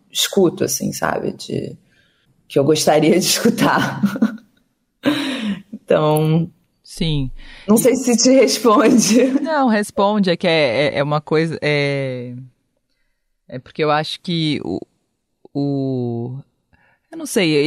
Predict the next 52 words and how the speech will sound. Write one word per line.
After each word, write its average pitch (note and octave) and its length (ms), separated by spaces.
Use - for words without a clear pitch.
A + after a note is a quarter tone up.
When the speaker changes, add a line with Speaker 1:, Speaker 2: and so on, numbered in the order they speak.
Speaker 2:
eu G3 120
não A#3+ 100
sou G3 160
uma E3+ 60
pessoa D#3+ 340
que - 100
falo, B2+ 300
tipo, - 340
"Ah, C#3+ 140
eu C3+ 80
queria D3 400
fazer C3+ 300
sucesso", D#3 600
mas E3+ 260
até F3+ 280
porque G#3 300
eu G#3 80
tenho G#3 240
um A#3 100
medo A3+ 480
de A3 120
não A#3 180
fazer, F3+ 480
entendeu? C3+ 400
É C3 80
quase F3 240
uma G#3+ 180
proteção. G#3+ 680
E E3+ 120
que - 80
essa G#3+ 200
nova E3+ 380
geração D3+ 880
me D3+ 140
ensinou F#3+ 400
que A#3+ 160
tudo - 240
bem D4+ 240
se C#4 80
eu A3 40
falar C#3+ 400
isso C3 240
e - 20
não C3+ 100
fizer C3+ 180
sucesso, D3 340
não F#3+ 60
vai F3+ 100
mudar F3+ 260
nada, F3 480
né? C3 280
Tipo, - 360